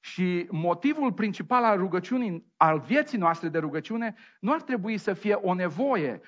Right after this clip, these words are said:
o cerere, o problemă cu care ne confruntăm, deși rugăciunea de cerere este ceva care Dumnezeu așteaptă și dorește de la noi, pentru că dovedește că înțelegem dependența noastră deplină de El. Dar viața noastră de rugăciune,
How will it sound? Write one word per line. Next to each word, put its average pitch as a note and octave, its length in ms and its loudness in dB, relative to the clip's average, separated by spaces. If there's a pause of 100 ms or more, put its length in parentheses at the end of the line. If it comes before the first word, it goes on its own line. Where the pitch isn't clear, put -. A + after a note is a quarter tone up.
(100)
o F3+ 160 4
cerere, F3+ 540 0
o F#3+ 120 2
problemă G#3 480 -2
cu E3+ 120 -6
care F3+ 200 0
ne E3 120 -4
confruntăm, D#3+ 760 -2 (220)
deși F3 520 2 (180)
rugăciunea F3 560 0
de E3+ 120 -2
cerere G#3 400 2
este E3+ 360 -2
ceva F#3+ 360 2
care G3 220 0
Dumnezeu E3 520 -2
așteaptă D3 840 -2 (180)
și - 200 -10
dorește G3 600 0
de D3+ 120 0
la C#3+ 140 2
noi, B2+ 280 -4 (220)
pentru F#3+ 280 0
că G#3 140 -2
dovedește F#3+ 600 -2
că G3 140 -4
înțelegem F#3 840 -2 (380)
dependența G#3 840 2
noastră G#3+ 340 2
deplină F3 460 -4
de D#3+ 120 -4
El. F#3+ 260 0 (200)
Dar D#3+ 240 4
viața B3 440 0
noastră B3 340 0
de G#3+ 120 2
rugăciune, G#3 680 0